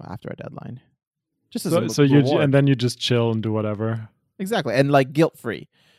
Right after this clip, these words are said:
Speaker 2: Yeah.
Speaker 1: So, so many times that, like, I, when anyone is, or, sorry, like, "Wow, I said sorry very Canadianly there." Um,
Speaker 2: I won't
Speaker 1: yes,
Speaker 2: hold
Speaker 1: like
Speaker 2: it against you.
Speaker 1: <laughs>
Speaker 2: It's the
Speaker 1: I'll hold
Speaker 2: most
Speaker 1: it against myself.
Speaker 2: Canadian, uh, it's the most Canadian,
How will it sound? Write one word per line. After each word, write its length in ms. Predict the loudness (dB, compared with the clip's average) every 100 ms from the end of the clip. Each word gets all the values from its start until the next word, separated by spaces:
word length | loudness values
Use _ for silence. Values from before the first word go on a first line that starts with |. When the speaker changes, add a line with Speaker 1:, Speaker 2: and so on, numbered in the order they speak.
| _
Speaker 2:
Yeah. 140 | -18 -8
Speaker 1:
So, 120 | 0
so 120 | 2
many 160 | 2 2
times 320 | 2 0 0
that, 160 | 0 0
like, 140 | -2
I, 340 | 0 0 -2 -4
when 380 | -4 -4 -4 -6
anyone 320 | -6 -4 -4
is, 300 | -6 -12 -10
or, 340 | -2 -2 -2 -6
sorry, 600 | -4 -2 -2 -4 -8 -12 _ _ _ _ _ _
like, 360 | -6 -4 -6 -16
"Wow, 300 | -10 -6 -4
I 80 | -4
said 240 | -6 -10
sorry 360 | -6 -4 -4 -4
very 200 | -6 -8
Canadianly 720 | -8 -10 -10 -8 -10 -12 -16 -18 -16
there." 240 | -16 -16 _ _ _ _ -4
Um, 500 | -2 -2 -4 -12 -14 _ _ -20 _ _ _ _ _ _ _ _ 2
Speaker 2:
I 80 | 8
won't 160 | 8 8
Speaker 1:
yes, 20 |
Speaker 2:
hold 160 | 8
Speaker 1:
like 80 | 6
Speaker 2:
it 40 | 4
against 380 | 2 0 -2
you. 160 | -4 -2
Speaker 1:
<laughs> 40 | -4 -6 -8 0
Speaker 2:
It's 120 | 2
the 140 | 4 2 4
Speaker 1:
I'll 80 | 4
hold 40 |
Speaker 2:
most 180 | 6 4
Speaker 1:
it 60 | 4
against 60 | 8
myself. 180 | 10 10
Speaker 2:
Canadian, 500 | 8 8 4 2 -2 _
uh, 60 | 0
it's 160 | 0 0
the 80 | 2
most 320 | 6 4 4
Canadian, 720 | 0 2 2 0 -2 -4 -8